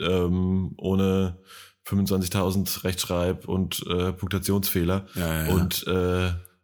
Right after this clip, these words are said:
Speaker 1: und wenn du da halt irgendwie eine Website anhängst und vielleicht noch mal irgendwie,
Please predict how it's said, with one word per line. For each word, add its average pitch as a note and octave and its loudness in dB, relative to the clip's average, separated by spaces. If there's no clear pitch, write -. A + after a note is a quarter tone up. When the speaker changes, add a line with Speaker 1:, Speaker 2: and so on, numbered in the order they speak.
Speaker 1:
und F2+ -2
wenn F#2+ 4
du F#2 2
da F2+ 2
halt G#2 2
irgendwie F#2 0
eine F2 0
Website F#2 0
anhängst F#2 0
und F2 -2
vielleicht F2 -4
noch F#2 -2
mal E2 0
irgendwie, F#2 -4